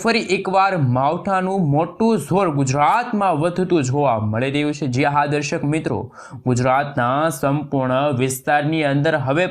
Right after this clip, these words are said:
પછી ઘોર અંધારપટ છવાતો જોવા મળી રહ્યો છે. સાથે સાથે ગુજરાતમાં માવઠાને લઈને ફરી એકવાર નવી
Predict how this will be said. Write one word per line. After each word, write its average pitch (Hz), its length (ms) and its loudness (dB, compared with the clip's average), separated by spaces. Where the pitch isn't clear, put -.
પછી 170 340 0
ઘોર 160 320 0
અંધારપટ 190 760 0
છવાતો 185 500 0
જોવા 165 240 2
મળી 156 240 0
રહ્યો 175 280 2
છે. 185 140 -4
સાથે 196 420 2
સાથે 226 320 2
ગુજરાતમાં 175 1040 2
માવઠાને 175 580 0
લઈને 151 340 0
ફરી 214 240 2
એકવાર 208 500 2
નવી 175 480 2